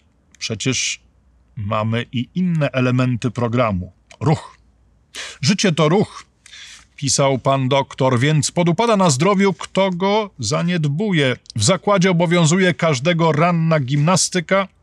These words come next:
a nigdy nie jest na nią za późno, póki jeszcze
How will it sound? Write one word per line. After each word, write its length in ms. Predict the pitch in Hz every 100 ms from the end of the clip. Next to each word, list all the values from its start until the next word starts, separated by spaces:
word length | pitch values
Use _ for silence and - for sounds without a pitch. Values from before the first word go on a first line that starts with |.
| _ -
a 140 | 147
nigdy 720 | 160 170 196 196 185 190 214
nie 240 | 190 185
jest 300 | 185 185 -
na 120 | 175 175
nią 220 | 175 170
za 160 | 170
późno, 520 | - 180 127 95 92 95 _ _ _
póki 340 | 220 180 180 156
jeszcze 460 | 156 - 156 151